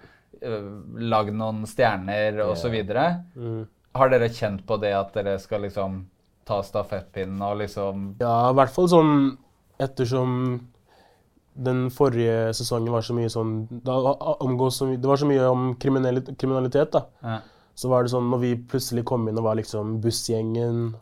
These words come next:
Speaker 3: og litt sånne ting,
Speaker 2: Ja.
Speaker 3: så var vi sånn, kommer folk til å liksom
Speaker 2: Like det.
Speaker 3: like det
Speaker 1: Ja.
Speaker 3: like mye da.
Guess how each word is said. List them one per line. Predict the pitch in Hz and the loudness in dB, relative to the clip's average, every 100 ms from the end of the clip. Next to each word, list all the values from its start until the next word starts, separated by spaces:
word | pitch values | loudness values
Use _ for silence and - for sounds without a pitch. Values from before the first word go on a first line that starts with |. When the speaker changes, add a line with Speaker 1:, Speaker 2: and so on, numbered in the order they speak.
| _ - | _ -4
Speaker 3:
og | 120 120 | 0 2
litt | 120 | 0
sånne | 127 120 110 | -2 -2 0
ting, | 127 | -2
Speaker 2:
Ja. | |
Speaker 3:
så | 131 | 2
var | 120 | 2
vi | 120 | 2
sånn, | 127 120 117 - - - - - - _ _ _ _ _ | 2 2 0 -6 -18 -20 -20 -20 -20 _ _ _ _ _
kommer | - 113 107 | -4 -2 0
folk | 107 104 | -2 -2
til | - 107 | -4 -2
å | 107 | -2
liksom | 107 104 107 | -4 -4 -4
Speaker 2:
Like | 107 101 104 | -4 -4 -6
det. | 107 - _ _ - | -10 -12 _ _ -2
Speaker 3:
like | 127 120 | 0 4
det | |
Speaker 1:
Ja. | 113 | 4
Speaker 3:
like | 123 131 | 4 2
mye | 123 | 2
da. | 120 | 2